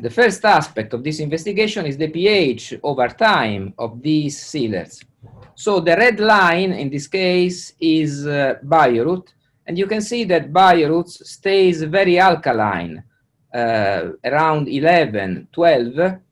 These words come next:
over a period of, uh, approximately twenty-eight days. The bl-, dark line, the black line, is the total fill, so the endosequence, which remains also very alkaline for a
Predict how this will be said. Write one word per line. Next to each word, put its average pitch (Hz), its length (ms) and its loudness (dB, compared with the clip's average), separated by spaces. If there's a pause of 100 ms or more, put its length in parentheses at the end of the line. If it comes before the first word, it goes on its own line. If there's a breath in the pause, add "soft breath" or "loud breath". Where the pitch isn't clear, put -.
(360)
over 202 220 4
a 170 160 2 (100)
period 147 420 0 (200)
of, 143 200 0 (140)
uh, 131 260 -2
approximately 117 1080 -4 (440)
twenty-eight 127 560 -2 (120)
days. 95 320 -4 (1120)
The 147 140 -2
bl-, 147 300 -10 (100)
dark 233 360 2
line, 196 500 2
the 135 100 -4
black 180 600 0
line, 175 580 0
is 139 180 -4
the 143 120 -6
total 190 400 0
fill, 214 320 -4
so 131 220 -6
the 120 120 -4
endosequence, 185 840 -4 (420 soft breath)
which 170 220 -6
remains 185 540 0 (120)
also 180 300 -2
very 160 340 2
alkaline 120 680 0
for 95 200 -6
a 101 60 -4